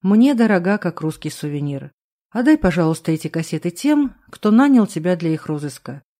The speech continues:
И прибереги свою мораль для тех, кто знает само это слово. Узнаю практичный французский дух.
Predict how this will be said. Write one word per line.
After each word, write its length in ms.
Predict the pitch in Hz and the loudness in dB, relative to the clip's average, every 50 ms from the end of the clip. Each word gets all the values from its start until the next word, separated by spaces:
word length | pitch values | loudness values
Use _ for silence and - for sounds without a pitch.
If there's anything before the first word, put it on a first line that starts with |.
| _ _ _ | _ _ _
И 220 | 202 214 214 214 - | 0 2 2 2 2
прибереги 640 | - 202 208 180 220 226 233 254 220 254 277 254 | 0 -2 0 2 2 2 2 2 2 2 0 0
свою 320 | - - - 170 180 180 | 0 0 0 2 2 4
мораль 360 | 180 185 180 180 180 170 170 170 | 4 4 4 2 2 0 0 -2
для 180 | 165 175 196 | -2 -2 -2
тех, 420 | 196 - - 277 285 262 - - _ _ _ _ _ _ | -2 -2 -2 0 0 0 -2 -6 _ _ _ _ _ _
кто 240 | - - - 247 233 | -8 0 0 2 2
знает 440 | 196 196 220 233 254 254 233 214 - | 4 4 4 4 6 4 4 2 0
само 380 | - - 156 160 180 196 - - | -6 -4 -2 0 0 -2 -2 -4
это 240 | 160 156 156 - 151 | -8 -10 -8 -10 -14
слово. 460 | - - - 135 131 123 123 131 127 _ _ _ _ _ _ _ _ _ | -14 -12 -12 -12 -12 -12 -14 -18 -20 _ _ _ _ _ _ _ _ _
Узнаю 600 | _ - 226 226 196 196 185 170 160 156 180 214 208 | _ -2 -2 2 2 2 2 2 2 2 0 0 -2
практичный 680 | - - 165 147 - - - - 214 - - - 175 156 | -2 -4 -6 -6 -6 -10 -8 -8 -8 -8 -6 -6 -6 -6
французский 680 | - - 147 147 143 - - 175 - - - - 151 | -6 -8 -10 -10 -8 -8 -10 -10 -10 -12 -12 -12 -12
дух. 460 | 143 147 156 156 147 - - - - | -10 -8 -8 -8 -8 -10 -14 -20 -20